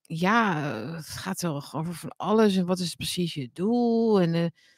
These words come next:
weet je, zo. En dan denk ik van, dit is ook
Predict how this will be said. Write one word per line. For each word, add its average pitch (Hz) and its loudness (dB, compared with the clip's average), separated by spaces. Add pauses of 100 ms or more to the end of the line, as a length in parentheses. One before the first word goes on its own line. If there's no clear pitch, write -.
(300)
weet 175 -4
je, 190 6
zo. 180 10
En 190 4
dan 190 6 (340)
denk 202 2
ik 190 -6
van, 190 0
dit 220 8
is 220 4
ook 233 10